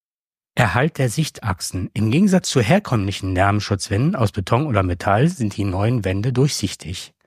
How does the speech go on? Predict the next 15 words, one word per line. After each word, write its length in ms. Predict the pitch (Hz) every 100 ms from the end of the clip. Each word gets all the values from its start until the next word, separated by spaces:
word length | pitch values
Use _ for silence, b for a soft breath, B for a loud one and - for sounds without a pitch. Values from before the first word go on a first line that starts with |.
| b b b b b
Anwohner 560 | - 160 160 180 175 175
behalten 460 | 120 98 123 -
ihre 240 | 123 92 92
Sicht 260 | 143 -
auf 140 | 135 -
die 100 | 104
Umgebung, 560 | 90 90 104 131 160 B B B
was 160 | - 139
die 140 | -
Lebensqualität 880 | 110 95 110 - 113 107 - 113 -
in 80 | 110
den 100 | 101
betroffenen 540 | 92 - 110 - 117
Vierteln 420 | 113 104 92 123 123
steigert. 720 | - 107 95 90 87 -